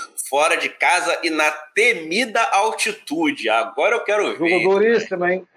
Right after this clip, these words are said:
Speaker 2: Jogo duríssimo,
Speaker 1: Agora eu
Speaker 2: hein?
Speaker 1: quero ver.
Speaker 2: Empate.
Speaker 1: Independente, meu,
Speaker 2: Flamengo não
Speaker 1: Del Valle, Independente Del Valle, que diga-se de passagem, Tunay,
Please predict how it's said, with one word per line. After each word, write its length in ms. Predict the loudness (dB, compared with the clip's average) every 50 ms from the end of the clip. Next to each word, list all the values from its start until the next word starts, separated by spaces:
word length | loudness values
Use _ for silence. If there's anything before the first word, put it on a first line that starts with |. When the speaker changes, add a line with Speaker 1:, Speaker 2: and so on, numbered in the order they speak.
| -20 -20 -20 _ _
Speaker 2:
Jogo 180 | -2 0 2 2
duríssimo, 380 | 4 4 4 4 4 4 4
Speaker 1:
Agora 140 | 4 2 2
eu 40 | 2
Speaker 2:
hein? 60 | 2
Speaker 1:
quero 300 | 0 0 0 0 -2 -2
ver. 260 | -2 0 2 2 2 2
Speaker 2:
Empate. 360 | 2 0 0 -2 -6 -8 -6
Speaker 1:
Independente, 720 | -4 -2 0 0 0 2 2 2 2 2 0 0 -2 -4
meu, 140 | -2 0 2
Speaker 2:
Flamengo 240 | 2 2 2 2 2
não 20 |
Speaker 1:
Del 220 | 2 2 2 0 0
Valle, 320 | 0 0 0 2 0 -2 -4 -8 -14 _ _ -20 -20 -20 _ _ -10
Independente 440 | -4 -2 0 0 0 0 0 0 0
Del 140 | 0 0 2
Valle, 160 | 2 0 0
que 140 | -2 -6 -4
diga-se 400 | -2 -2 0 0 0 0 -2 -4
de 80 | -2
passagem, 520 | 0 0 0 2 0 0 0 0 0 0 -2
Tunay, 320 | -4 -2 0 0 0